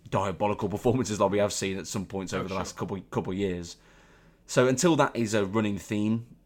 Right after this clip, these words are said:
Speaker 1: um, and West Ham might be, might be, uh, an-, another one to throw into that, I don't think that's a, an issue to look at. Having eight days between the two games is gonna be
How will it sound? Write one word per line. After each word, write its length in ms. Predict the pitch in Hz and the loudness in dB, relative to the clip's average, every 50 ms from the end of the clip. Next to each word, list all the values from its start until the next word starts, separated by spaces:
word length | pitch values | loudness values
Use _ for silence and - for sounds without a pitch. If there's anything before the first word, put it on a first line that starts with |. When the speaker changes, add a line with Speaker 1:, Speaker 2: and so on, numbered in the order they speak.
| _ _ - | _ _ -6
Speaker 1:
um, 460 | 101 95 92 92 92 92 90 90 87 - | -4 -2 -2 0 -2 -2 -2 -4 -6 -6
and 100 | 98 95 | -6 -4
West 200 | 95 92 - - | -4 -4 -4 -6
Ham 120 | - 92 92 | -6 -4 -4
might 200 | 92 90 80 - | -4 -4 -6 -6
be, 240 | - 90 85 85 - - - _ _ _ - - | -10 -10 -10 -12 -16 -20 -20 _ _ _ -14 -10
might 220 | - 92 90 - | -8 -8 -8 -8
be, 240 | - 87 90 92 90 | -8 -8 -6 -6 -6
uh, 320 | 87 85 85 82 - - - | -6 -6 -6 -6 -8 -8 -8
an-, 100 | 98 98 | -6 -6
another 300 | - 101 101 98 90 90 | -6 -4 -4 -4 -4 -6
one 80 | 87 82 | -8 -10
to 80 | - | -12
throw 200 | 82 - 95 92 | -8 -6 -4 -4
into 200 | 92 90 87 - - | -2 -4 -6 -8 -8
that, 160 | 90 82 - | -8 -6 -6
I 60 | - | -6
don't 220 | - - 98 - - | -4 -4 -6 -6 -8
think 140 | - 90 78 | -10 -12 -12
that's 180 | 67 - - 95 | -12 -10 -10 -8
a, 200 | 90 90 85 85 - _ _ _ _ _ _ - | -8 -8 -10 -12 -16 _ _ _ _ _ _ -10
an 100 | 101 95 | -8 -6
issue 200 | 85 - - 85 | -6 -6 -8 -10
to 120 | - 90 | -10 -10
look 200 | 87 87 85 - | -10 -10 -10 -10
at. 180 | 85 82 80 - - - | -12 -12 -12 -14 -12 -6
Having 180 | - 113 101 104 | -4 -2 0 0
eight 180 | 113 113 101 73 | 0 0 0 0
days 260 | 110 101 98 95 92 | -2 0 0 -2 -4
between 320 | 82 - - - 101 95 90 | -6 -10 -8 -6 -6 -6 -4
the 60 | 90 | -6
two 180 | - 101 95 | -6 -6 -6
games 340 | 87 90 92 90 90 87 87 | -6 -6 -6 -6 -6 -6 -8
is 60 | 85 | -8
gonna 160 | 82 98 92 82 | -8 -8 -8 -8
be 280 | 73 90 90 87 82 | -6 -8 -8 -8 -10